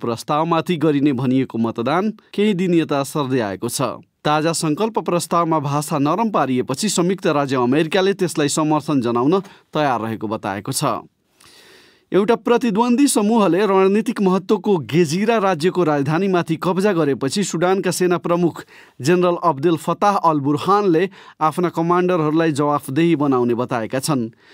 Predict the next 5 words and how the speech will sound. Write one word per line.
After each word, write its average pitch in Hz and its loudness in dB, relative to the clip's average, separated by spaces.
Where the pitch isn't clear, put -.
बाद 185 2
मदनीमा 170 2
अर्धसैनिक 180 0
बल 190 2
आरएसएफसँग 180 0